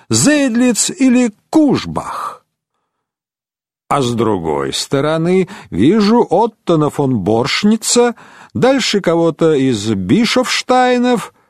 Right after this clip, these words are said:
затем Бертольда Апольду, честника из Шинау.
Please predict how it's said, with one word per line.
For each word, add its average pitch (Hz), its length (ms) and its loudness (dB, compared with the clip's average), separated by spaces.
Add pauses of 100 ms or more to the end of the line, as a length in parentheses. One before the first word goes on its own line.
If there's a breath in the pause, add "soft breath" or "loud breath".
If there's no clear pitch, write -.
(340)
затем 160 560 2
Бертольда 151 800 0
Апольду, 175 1000 0 (200 loud breath)
честника 190 680 0
из 160 100 0
Шинау. 69 760 -2